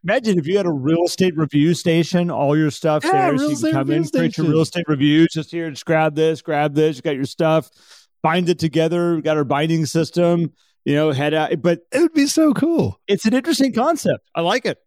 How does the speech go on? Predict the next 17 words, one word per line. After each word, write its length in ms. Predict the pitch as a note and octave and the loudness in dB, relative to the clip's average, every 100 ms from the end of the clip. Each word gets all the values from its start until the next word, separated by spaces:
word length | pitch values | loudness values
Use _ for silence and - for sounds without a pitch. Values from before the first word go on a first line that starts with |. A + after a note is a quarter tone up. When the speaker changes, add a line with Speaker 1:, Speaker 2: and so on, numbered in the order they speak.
| - | -4
Speaker 2:
I 60 | F#3+ | 0
don't 180 | G3+ | 2
know 160 | F#3+ F#3 | 2 0
how 200 | C#3+ F3+ | 0 0
you, 180 | F#3+ F#3 | 0 -2
how 180 | - D3+ | -2 -2
you 200 | G3 G#3 | 0 -4
create 400 | - F#3 G#3 G#3+ | 0 2 2 0
that, 300 | G#3+ A3 F3+ | 2 2 2
but 300 | D#3 C#3+ C3+ | 2 2 0
I, 160 | D#3 D3 - | -2 -2 -2
there 400 | C#3+ D#3 D#3 C3+ _ | -2 0 -2 -6 _
maybe 400 | C3 A#2+ D#3 E3+ | -4 0 2 2
is 160 | E3 D3+ | 2 2
a 80 | C#3 | 2
way. 440 | C3 D3+ F#3+ A3 - _ - | 2 0 -2 -4 -10 _ -4
And 480 | D3 D3 C#3 B2 | -2 0 0 -4